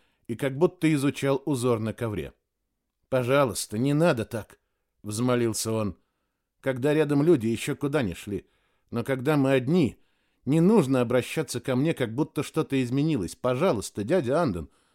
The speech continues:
мне и так тяжело даже находиться в этой комнате». Голос Нико был спокойным, но с намеком на панику. «Прости, Нико, я не подумал».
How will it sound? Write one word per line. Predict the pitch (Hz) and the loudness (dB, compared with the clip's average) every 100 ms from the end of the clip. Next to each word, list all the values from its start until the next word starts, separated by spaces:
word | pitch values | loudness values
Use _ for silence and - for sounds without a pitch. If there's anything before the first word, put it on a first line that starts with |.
| _ _ _ _ - | _ _ _ _ -2
мне | 139 160 | 0 0
и | |
так | 151 190 - | 0 0 0
тяжело | 170 131 170 190 | -2 0 2 2
даже | 160 156 165 | 4 2 4
находиться | 175 - 180 170 196 - 135 | 2 0 -2 0 -2 -2 -2
в | 123 | -2
этой | 135 139 | -2 -4
комнате». | - 135 113 95 - 71 _ _ _ _ _ _ _ _ _ _ | -4 -2 -2 -4 -8 -18 _ _ _ _ _ _ _ _ _ _
Голос | - 107 110 107 - | -8 -4 -2 -4 -4
Нико | 117 - 104 | -4 -4 -4
был | 107 101 | -4 -6
спокойным, | - 101 151 135 78 69 _ _ _ _ | -8 -6 -4 -4 -4 -10 _ _ _ _
но | 117 139 | -4 -4
с | - | -2
намеком | 160 139 123 127 | -2 0 -2 -4
на | 127 | -4
панику. | - 82 78 - - _ _ _ _ _ _ _ _ - | -6 -10 -12 -14 -20 _ _ _ _ _ _ _ _ -8
«Прости, | 143 - - 135 | -6 -6 -4 -4
Нико, | 82 - - _ _ _ _ | -4 -12 -20 _ _ _ _
я | - 170 | -6 -4
не | 170 | -4
подумал». | 165 156 123 98 | -4 -4 -4 -8